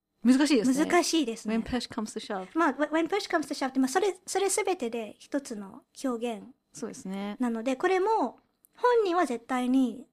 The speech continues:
Speaker 2: 自力では
Speaker 1: わからないよ。これなんか日本語のことわざ的なものを辞書で引いたら載ってる可能性はあるね。
Speaker 2: 載ってるかもしれないんですけど、じゃあもう一つ例で出す、出すとして、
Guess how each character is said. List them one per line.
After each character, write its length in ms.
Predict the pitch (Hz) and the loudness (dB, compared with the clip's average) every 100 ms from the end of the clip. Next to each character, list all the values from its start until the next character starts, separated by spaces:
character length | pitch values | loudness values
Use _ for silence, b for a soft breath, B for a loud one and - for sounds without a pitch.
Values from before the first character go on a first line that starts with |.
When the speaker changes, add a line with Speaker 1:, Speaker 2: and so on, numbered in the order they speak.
| - | -16
Speaker 2:
自 180 | - 277 | -2 4
力 280 | 392 - 453 | 4 8 10
で 100 | 508 | 10
は 20 | |
Speaker 1:
わ 0 | |
か 80 | 381 | 10
ら 60 | |
な 60 | 226 | 8
い 20 | |
よ。 80 | 180 | 2
こ 120 | - | 2
れ 100 | 262 | 4
な 120 | 254 269 | 4 4
ん 40 | |
か 100 | 220 | 2
日 160 | 202 208 | -2 4
本 220 | 330 381 | 4 4
語 100 | 381 | 2
の 100 | 359 | 0
こ 200 | - 262 | 0 0
と 120 | 330 | 6
わ 140 | 359 | 6
ざ 180 | 359 359 | 6 4
的 220 | 349 339 | 2 0
な 140 | 339 330 | 2 4
も 120 | 330 | 6
の 180 | 285 208 | 6 4
を 80 | 180 | 0
辞 160 | 240 | -2
書 120 | 247 | 0
で 80 | 202 | 0
引 180 | 190 214 | -2 -6
い 20 | |
た 120 | - 202 | -4 -4
ら 100 | 175 | -4
載 120 | 175 | -6
っ 40 | |
て 140 | - 220 | 0 0
る 80 | |
可 120 | 226 226 | 4 2
能 120 | - | 4
性 120 | - | 4
は 60 | - | 6
あ 20 | |
る 40 | |
ね。 40 | - | 8
Speaker 2:
載 60 | |
っ 0 | |
て 0 | |
る 0 | |
か 60 | 359 | 6
も 60 | |
し 140 | 302 285 | 4 2
れ 120 | 339 | 0
な 160 | 370 403 | 0 0
い 80 | |
ん 60 | 359 | 0
で 120 | 247 | 0
す 100 | 247 | -4
け 120 | - | -12
ど、 400 | 208 247 233 208 - b | -8 -6 -6 -8 -14 b
じ 80 | - | 0
ゃ 20 | |
あ 40 | 302 | 2
も 60 | |
う 40 | 349 | 0
一 200 | - 381 | -2 -4
つ 340 | - 214 196 _ _ _ - | -6 -12 -12 _ _ _ -8
例 220 | 247 233 | -6 -6
で 140 | 202 | -6
出 140 | 202 214 | -12 -12
す、 220 | - - _ | -14 -20 _
出 140 | 220 | -14
す 140 | 208 - | -12 -14
と 100 | 202 | -16
し 100 | - | -16
て、 280 | - 220 | -12 -12